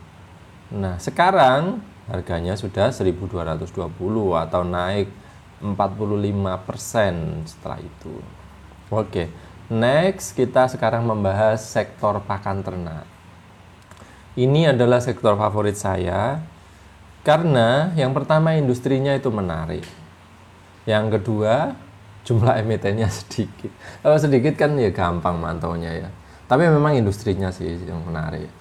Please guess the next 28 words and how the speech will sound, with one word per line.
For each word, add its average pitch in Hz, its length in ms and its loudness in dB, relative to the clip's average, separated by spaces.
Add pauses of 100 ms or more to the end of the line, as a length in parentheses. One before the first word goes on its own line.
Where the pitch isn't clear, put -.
(600)
Industri 127 300 4
pakan 131 320 2
ternak 139 320 2
ini 143 160 2
kan 139 400 -2
sektor 123 400 0
yang 110 480 0
tidak 101 260 0
lapuk 85 400 0
segala 90 320 -4
zaman 82 460 -6
ya. 82 160 -8 (260)
Karena 107 560 0
ayam 92 640 0
terutama 87 720 -4 (480)
itu 120 380 -2
sumber 98 320 0
protein 95 720 0 (100)
yang 87 540 -4
selalu 92 480 -4
dibutuhkan 90 480 -8
oleh 90 400 -4
masyarakat 82 640 -6
dan 87 180 -10
industri 98 540 -4
ini 104 160 -2
bisa 90 560 -2 (480)
memproduksi 123 1120 4